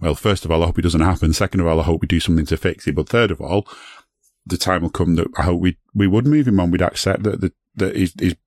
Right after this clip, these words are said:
best days have gone and we can't rely on him anymore. Hope that never happens. But, um, with, yeah, it's, what I'm getting at is, you know,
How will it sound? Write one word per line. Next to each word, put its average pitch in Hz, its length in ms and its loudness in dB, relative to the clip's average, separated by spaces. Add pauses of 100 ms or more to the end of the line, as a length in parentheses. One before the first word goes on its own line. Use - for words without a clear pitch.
(120)
best 90 220 -2
days 85 200 0
have 80 120 -4
gone 87 220 2
and 87 80 2
we 85 60 0
can't 87 400 -2 (180)
rely 87 300 2
on 87 80 2
him 85 100 2
anymore. 87 380 2 (320)
Hope 113 160 0
that 90 120 -2
never 85 180 0
happens. 107 500 0 (440)
But, 101 240 0 (300)
um, 95 520 2 (440)
with, 104 460 0 (800)
yeah, - 640 -2
it's, 117 180 -2 (840)
what 131 140 0
I'm 131 60 4
getting 98 240 2
at 87 120 0
is, 92 240 0 (280)
you 104 80 2
know, 92 140 2